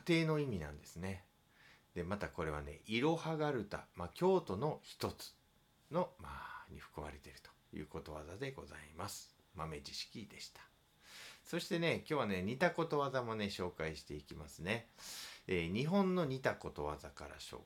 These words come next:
介します。三つあります。笑う家には福来たる。笑って損したものなし。笑顔の家に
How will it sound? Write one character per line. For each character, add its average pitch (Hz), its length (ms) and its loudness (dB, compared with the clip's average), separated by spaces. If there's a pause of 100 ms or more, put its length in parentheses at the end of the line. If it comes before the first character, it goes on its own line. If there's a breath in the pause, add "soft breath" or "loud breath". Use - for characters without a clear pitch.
介 - 140 -16
し - 180 -12
ま 90 140 0
す。 - 220 -8 (640)
三 92 120 -2
つ 101 160 0
あ 82 40 6
り 76 80 -8
ま - 120 -14
す。 - 160 -18 (1160 loud breath)
笑 156 440 12
う 180 140 10
家 175 220 8
に 127 140 4
は 151 260 4 (640)
福 - 300 -2
来 - 120 -2
た 78 120 2
る。 69 100 -6 (2250 loud breath)
笑 131 460 10
っ - 40 -12 (180)
て 175 140 8
損 170 400 4
し - 200 -4
た 175 240 4 (120)
も 92 180 0
の 95 160 4
な 76 140 0
し。 - 300 0 (1800 loud breath)
笑 143 180 10
顔 117 340 8
の 92 280 0
家 110 320 4
に 160 300 2